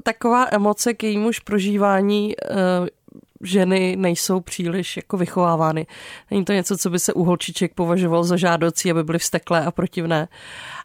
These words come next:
A čím víc to potlačujeme, o to náročnější pak může být situace, kdy vztek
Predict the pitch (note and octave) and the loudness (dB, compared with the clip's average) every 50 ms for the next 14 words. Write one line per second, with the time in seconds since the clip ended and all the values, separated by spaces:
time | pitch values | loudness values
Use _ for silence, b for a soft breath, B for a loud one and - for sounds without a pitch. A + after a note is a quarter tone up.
0 | B - G3 F#3 F#3 F3+ F3 F3 F3 - - - _ - - - A3+ G#3+ A3 G3+ | B 2 4 6 6 6 6 4 2 0 -4 -10 _ -6 -2 2 2 2 2 0
1 | - - B3+ A#3 - G3+ - - G3+ G3 - - - A3 G3+ G3+ G#3 G#3 G#3+ A3 | 0 -2 -2 0 0 -2 0 0 0 -2 -2 0 0 2 2 4 4 4 4 4
2 | A#3 A3+ - - G3 G3+ - _ - G#3+ G#3 G#3 G#3 G3+ G3+ G3+ G3+ - - - | 2 0 -2 -2 -4 -4 -4 _ 0 2 4 4 6 6 4 4 2 0 -2 -2
3 | G#3 G3+ F#3+ F#3 G3+ F#3+ - - G#3+ G3+ - - G#3+ - G#3+ G3+ - - G3+ G3 | 0 2 2 2 2 0 -2 0 0 0 0 -2 -4 -4 -4 -6 -4 -2 -2 0
4 | F#3+ G3 F3+ F3 G#3 G3+ F3+ G3+ F#3+ - - G3 - - F#3+ F#3 F3+ - - G#3 | 0 0 0 0 -2 -2 -2 -4 -6 -6 -8 -8 -6 -2 -2 -2 -2 -2 -4 -4
5 | G3+ F3 F#3 F3+ F3+ F3+ F3 F3 - B B B B B B B B B B - | -4 -4 -2 -2 -2 -2 -4 -6 -10 B B B B B B B B B B -4
6 | - - - - - G3 F#3 G3 A3+ A3+ - - - | -2 -2 -2 0 0 0 2 2 0 -2 -6 -12 -18